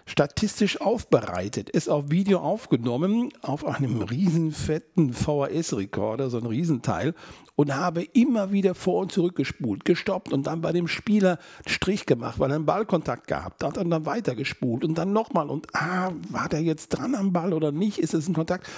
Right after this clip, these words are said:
Habe über eine immense, ja, Zeit, die ich investiert hatte und meine Striche vor allen Dingen, das Spiel analysiert. Heute, da lacht man drüber. Spiel ist abgepfiffen, bums, hier sind die Daten.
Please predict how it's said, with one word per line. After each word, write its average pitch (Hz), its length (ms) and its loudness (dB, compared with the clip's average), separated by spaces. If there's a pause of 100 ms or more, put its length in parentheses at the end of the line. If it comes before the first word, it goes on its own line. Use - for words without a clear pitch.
(280)
Habe 170 260 0
über 170 460 2
eine 147 260 0
immense, 175 920 2 (580)
ja, 156 300 2 (120)
Zeit, 151 300 2
die 185 60 0
ich 180 100 0
investiert 151 480 2
hatte 151 380 2
und 147 180 0
meine 139 240 2
Striche 165 400 2
vor 139 140 -2
allen 143 220 0
Dingen, 143 200 2 (320)
das - 220 -2
Spiel 160 280 0
analysiert. 135 840 0 (260)
Heute, 240 540 0 (260)
da 185 120 2
lacht 156 460 -2
man 151 180 2
drüber. 117 380 -2
Spiel - 200 0
ist 180 140 4
abgepfiffen, 180 640 0
bums, 151 300 2
hier 131 140 4
sind 127 160 -2
die 127 100 0
Daten. 113 380 -4